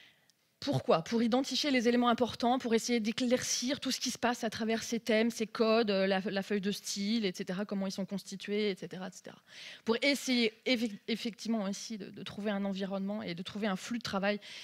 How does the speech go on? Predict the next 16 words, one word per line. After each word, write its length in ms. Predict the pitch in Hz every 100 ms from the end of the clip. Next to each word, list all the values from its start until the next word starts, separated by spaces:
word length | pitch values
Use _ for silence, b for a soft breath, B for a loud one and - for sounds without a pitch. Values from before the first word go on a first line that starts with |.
| B
qui 100 | -
soit 120 | 226
le 80 | 220
plus 160 | 208 254
cohérent 340 | 262 247 233
possible 440 | 226 220 - 220 220
et 40 |
le 120 | 196
plus, 280 | 190 226 220
euh, 120 | 170 175 B B B B -
euh, 420 | 180 165 165 170 165
comment 200 | 180 185
dire, 260 | 175 196
euh, 680 | 185 175 170 170 143 120 139
générique 800 | 190 185 254 247 226 262 - -
possible. 460 | 208 196 - 165